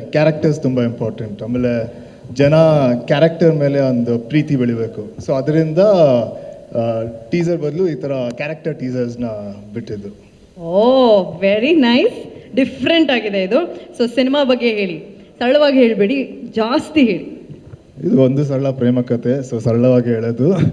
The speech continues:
Speaker 1: ಆ, so almost ಈಗ ಒನ್ ವೀಕಿಂದ ಸಾಕಷ್ಟು ಪ್ರಚಾರ ಮಾಡಿದ್ವಿ all over, ಆ, ಕರ್ನಾಟಕ. ಆ, ತುಂಬ ಒಳ್ಳೆ ಪ್ರತಿಕ್ರಿಯೆ ಬಂತು, ಆಮೇಲೆ ಸಾಕಷ್ಟು ಪ್ರೀತಿ ಸಿಕ್ತು.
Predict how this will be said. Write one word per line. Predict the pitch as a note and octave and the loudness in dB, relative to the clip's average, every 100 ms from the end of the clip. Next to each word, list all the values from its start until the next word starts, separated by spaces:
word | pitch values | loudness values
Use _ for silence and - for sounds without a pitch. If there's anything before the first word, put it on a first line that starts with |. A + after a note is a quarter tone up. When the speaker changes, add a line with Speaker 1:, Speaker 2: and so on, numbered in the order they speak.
| - - - - C3 | -2 -16 -18 -16 -8
Speaker 1:
ಆ, | C3+ C3+ B2+ | -4 0 -2
so | C3 C#3+ C3+ | 0 0 2
almost | C#3+ D#3 D#3 - | 2 0 -2 -2
ಈಗ | C3+ | 0
ಒನ್ | C3+ C3 C3+ | 2 2 2
ವೀಕಿಂದ | D3 D#3 D#3 D3+ C#3 | 2 2 2 -2 0
ಸಾಕಷ್ಟು | C3+ C3 C3 D3+ C#3+ - C3+ A#2+ - | 0 0 -2 -2 -2 0 -2 -2 -2
ಪ್ರಚಾರ | B2+ C3+ C3+ | -2 2 2
ಮಾಡಿದ್ವಿ | C3+ B2+ A#2+ C3+ | 2 2 2 2
all | C#3+ A#2+ B2 | 4 2 4
over, | B2+ B2 A#2+ | 4 4 2
ಆ, | A2 | -2
ಕರ್ನಾಟಕ. | G#2 A#2+ A#2+ B2+ A#2+ B2+ C3+ - - - - - A#2 | -4 -6 -4 -4 -4 -4 -4 -6 -18 -20 -20 -10 0
ಆ, | A#2+ A#2+ | 2 2
ತುಂಬ | - D3 D#3+ | 2 2 2
ಒಳ್ಳೆ | D3+ C#3+ D3+ | 2 -2 -6
ಪ್ರತಿಕ್ರಿಯೆ | C3+ C3+ C#3+ C#3+ C#3 | -6 -6 -6 0 0
ಬಂತು, | B2+ B2+ B2 C#3 | 0 -2 -2 -4
ಆಮೇಲೆ | C3+ B2+ B2+ A#2 | -4 -4 -2 -2
ಸಾಕಷ್ಟು | - C#3 F#3+ F3+ E3+ - E3 C3+ A#2+ - | -2 -2 0 -2 -4 -6 -6 -4 -6 -4
ಪ್ರೀತಿ | D3+ D#3 D#3 D3+ C3+ A#2 A2 | -2 -2 2 0 0 -2 -4
ಸಿಕ್ತು. | C3 A#2+ - C#3 - - | -6 -4 -2 -2 -2 -16